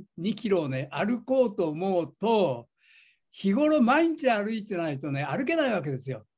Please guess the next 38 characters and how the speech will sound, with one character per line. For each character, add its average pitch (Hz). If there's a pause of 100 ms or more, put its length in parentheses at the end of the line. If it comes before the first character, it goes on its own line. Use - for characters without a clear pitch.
(240)
だ 220
か 214
ら 165
少 285
な 320
く -
と 311
も 247
ね、 156
あ 165
の 131
ー、 -
一 170
時 208
間、 160 (760)
え 139
ー、 139
四 220
キ 156
ロ、 180 (140)
十 175 (100)
キ -
ロ、 175
十 214
五 190
キ 160
ロ、 160
二 160
十 254
キ -
ロ 262
ぐ 240
ら 240
い 165
は 196
で 139
す 147
ね、 120